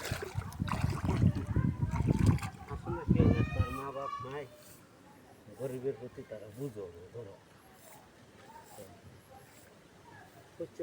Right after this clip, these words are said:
মুচ্ছে গিয়া এই যে দেখ, এনে কিন্তু চার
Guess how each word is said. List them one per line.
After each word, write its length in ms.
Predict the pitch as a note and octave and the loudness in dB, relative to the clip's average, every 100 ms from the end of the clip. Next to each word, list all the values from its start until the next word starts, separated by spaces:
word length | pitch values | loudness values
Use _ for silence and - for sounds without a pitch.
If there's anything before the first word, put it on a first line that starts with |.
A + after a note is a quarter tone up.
| D3 | -4
মুচ্ছে 260 | C#3+ - C#3+ B2+ | -6 -6 -6 -2
গিয়া 200 | C#3+ D3+ E3 - - - - - - - - - - - C#3 | -4 -4 -10 -20 -16 -14 -14 -14 -18 -20 -20 -18 -18 -10 -6
এই 40 | A#2+ | -6
যে 60 | A#2 | -6
দেখ, 120 | G#2+ - - | -8 -10 -8
এনে 140 | B2+ C3+ | -4 -2
কিন্তু 180 | D#3 D3+ D3 | -2 -4 -2
চার 220 | E3 F#3 | -2 2